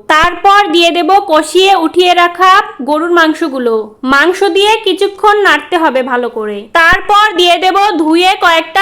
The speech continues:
গোটা কাঁচামরিচ। চেকে দেখলাম নুন কম হয়েছে, তাই একটুখানি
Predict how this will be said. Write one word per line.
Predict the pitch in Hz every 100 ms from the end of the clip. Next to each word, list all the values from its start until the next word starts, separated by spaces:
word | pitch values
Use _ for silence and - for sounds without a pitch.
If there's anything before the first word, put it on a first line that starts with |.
| 349
গোটা | 339 349
কাঁচামরিচ। | 349 330 339 302 262 233 226 - _ _ _ _ _ _ -
চেকে | 370 381 427 403
দেখলাম | 415 415 415 415 427 392
নুন | 392 403
কম | 359 330 339
হয়েছে, | 294 277 277 247
তাই | 330 359 392 320
একটুখানি | 320 381 381 392